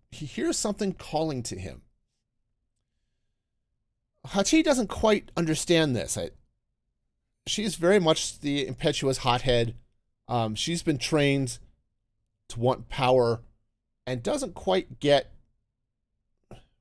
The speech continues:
what Skull is trying to do. Which is fine, neither do we as the audience, so it's all good. But Skull is, is real interesting. She, Hati asks him at one point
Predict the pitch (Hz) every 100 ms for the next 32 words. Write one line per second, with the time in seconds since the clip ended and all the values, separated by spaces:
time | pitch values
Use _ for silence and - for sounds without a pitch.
0 | _ _ 127 123 - 147 143 131 120 110
1 | - - - _ _ _ _ - 131 123
2 | 104 104 95 71 - _ _ _ _ _
3 | _ _ _ - 311 285 - 175 180 165
4 | 156 139 151 139 120 117 127 123 107 107
5 | - - 110 107 113 104 98 - _ _
6 | _ _ _ _ _ _ _ - - _
7 | _ _ _ _ _ _ _ _ _ _
8 | _ _ _ _ _ _ _ _ _ _
9 | _ _ - 147 - 247 294 208 - -
10 | - 240 127 110 135 185 196 180 185 170
11 | 151 - - - 143 - - - - -
12 | - 156 180 277 247 220 - 208 175 160
13 | 160 - 151 131 -